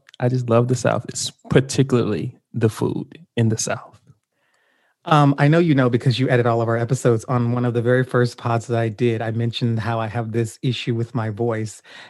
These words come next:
Speaker 2: And part of what I'm trying to do in the podcast is modulate it a little bit. And the, and when I think about it, I'm, I'm going for the Donnie Simpson kind of video soul voice. And I feel like you are trying to do it better than me.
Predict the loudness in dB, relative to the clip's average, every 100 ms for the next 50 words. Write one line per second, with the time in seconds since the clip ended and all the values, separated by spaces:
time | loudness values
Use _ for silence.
0 | -4 0 0 0 0 0 0 0 0 -2
1 | -2 -2 0 0 -2 -2 -2 -2 -4 -4
2 | -4 -2 0 0 -2 -4 -6 _ -4 -2
3 | -2 -4 -4 -2 0 -2 -4 -10 -20 -2
4 | 2 2 2 0 -2 -6 -2 0 0 0
5 | 0 2 0 -4 0 2 4 2 0 0
6 | -2 0 0 -2 -2 0 0 0 0 0
7 | 0 -2 -2 0 0 -2 -2 -2 -2 -2
8 | 0 0 -2 -10 -20 -4 -2 0 0 2
9 | 2 0 -4 -4 -2 0 0 -2 -4 -8
10 | -20 -20 -4 2 4 2 2 2 2 0
11 | -4 2 4 4 2 -2 0 2 2 0
12 | -2 0 0 0 0 2 2 0 2 2
13 | 0 -2